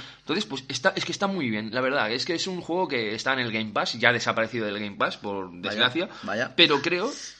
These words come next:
Speaker 1: y
Speaker 2: Si
Speaker 1: si no
Speaker 2: a
Speaker 1: me
Speaker 2: alguien le
Speaker 1: equivoco,
Speaker 2: interesa, ya no está, ¿no?
Speaker 1: está en el PlayStation Now ahora.
Speaker 2: Vale, interesante.
Speaker 1: Entonces, bueno, en el PlayStation Plus, no en el PlayStation Now.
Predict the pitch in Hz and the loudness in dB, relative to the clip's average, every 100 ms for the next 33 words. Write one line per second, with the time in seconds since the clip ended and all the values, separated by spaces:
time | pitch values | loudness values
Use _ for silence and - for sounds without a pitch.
0 | - 123 127 135 123 135 139 143 127 123 | -10 -4 0 2 4 6 6 6 4 4
1 | 131 117 110 107 123 117 123 139 135 139 | 4 2 0 0 0 2 2 4 2 4
2 | 135 - 117 110 104 92 87 82 82 90 | 4 4 0 0 0 0 0 -2 -4 -4
3 | 90 92 135 110 110 92 131 107 - 107 | -2 -2 -2 -4 -6 -6 -6 -6 -8 -4
4 | 117 120 104 117 117 113 110 104 151 - | 0 0 0 0 0 -2 -4 0 -2 -2
5 | - 107 98 98 95 107 - 95 107 160 | -10 -8 -6 -6 -4 -4 -4 -6 0 0